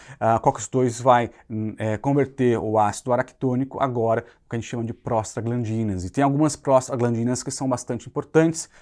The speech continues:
para a célula tumoral, como a P G E dois, P G D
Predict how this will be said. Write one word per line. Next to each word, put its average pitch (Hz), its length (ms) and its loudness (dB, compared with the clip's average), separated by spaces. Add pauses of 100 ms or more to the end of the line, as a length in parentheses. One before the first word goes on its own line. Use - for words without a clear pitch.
(120)
para 110 180 2
a 101 40 0
célula 110 400 -4
tumoral, 135 600 0 (280)
como 120 240 0
a 113 60 -2
P 120 100 -4
G 107 160 -2
E 110 120 2
dois, 110 500 -2 (200)
P 113 100 -4
G 101 180 -4
D 104 340 0